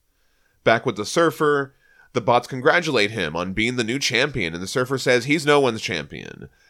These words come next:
But the bots tell him he could be by saving the Impericon, one of the greatest wonders of all time and space. Back in Anchor Bay, twelve years later, Dawn and Eve have grown up, and Eve has indeed traveled the world.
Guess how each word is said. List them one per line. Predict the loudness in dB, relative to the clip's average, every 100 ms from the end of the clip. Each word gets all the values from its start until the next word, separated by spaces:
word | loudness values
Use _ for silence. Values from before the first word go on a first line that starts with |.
| -12
But | -4
the | 0
bots | 2 0 -2
tell | -4
him | -4 -6
he | -8
could | -6 -8 -6
be | -2 0
by | 2 0
saving | 0 -2 -2 -2
the | -2
Impericon, | -4 -2 2 2 0 -2 -2 -4 -6
one | -4
of | -4
the |
greatest | -2 -2 -2 -2
wonders | -2 0 -2 -4 -4
of | -6 -4
all | 0 0
time | 0 -4 -4
and | -4 -10
space. | -4 -2 -2 -4 -10 -10 -12 -12 0
Back | 2 2
in | 0
Anchor | 0 0 0 -2
Bay, | 2 2 2
twelve | 2 2 2 0
years | -2 0
later, | 0 2 2 0 -4 -10 _ -20 _
Dawn | 0 0
and | 0
Eve | -4 -4
have | -4
grown | -2 0 2 4
up, | 2 2
and | 0 -2 -4
Eve | -4 -4
has | -2 -4
indeed | -4 -6 -6 -4
traveled | 0 2 2 0
the | -4
world. | 0 2 4 4